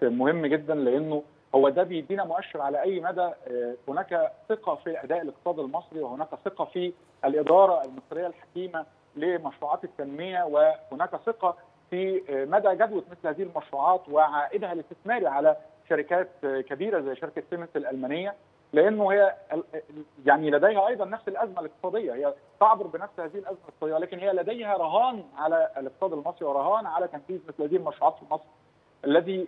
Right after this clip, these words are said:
آه، ل-، ولديها أيضا ثقة في، آه، أداء الاقتصاد المصري وفي نجاعة، آه، الإجراءات المصرية. ف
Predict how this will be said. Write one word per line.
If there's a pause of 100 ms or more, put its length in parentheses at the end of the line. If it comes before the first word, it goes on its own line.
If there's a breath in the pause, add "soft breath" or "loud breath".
آه،
ل-،
ولديها
أيضا
ثقة (360)
في،
آه،
أداء
الاقتصاد
المصري
وفي (340)
نجاعة، (380)
آه، (120)
الإجراءات
المصرية.
ف